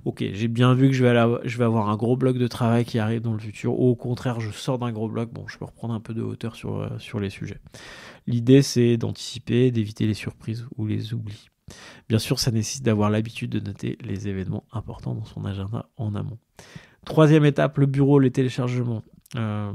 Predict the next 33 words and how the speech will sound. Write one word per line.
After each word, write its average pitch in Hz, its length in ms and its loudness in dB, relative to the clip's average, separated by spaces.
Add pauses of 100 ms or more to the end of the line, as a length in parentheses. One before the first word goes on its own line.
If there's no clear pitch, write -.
(160)
là, 131 180 4
l'enjeu, 139 280 6
c'est 147 140 2
de 123 60 2
repasser 117 460 0
sur 127 200 -8
chaque - 280 -4
élément 123 300 -6
présent 123 360 -6
sur 120 200 -12
son 113 160 -10
bureau 107 420 -2
ou 123 60 0
dans 101 180 -4
un 101 80 -6
dossier 107 300 -8
de 117 60 -14
téléchargement, 110 640 -6 (560)
puis 151 160 2
de 147 40 -4
supprimer 135 600 4
ou 139 160 8
ranger 120 540 -2
dans 117 120 -4
le 117 60 -2
bon 110 160 -6
dossier 113 340 -4
ce 123 100 -14
qui 110 280 -4
est 113 100 -2
pertinent 113 480 -8
de 107 140 -6
garder. 113 500 -6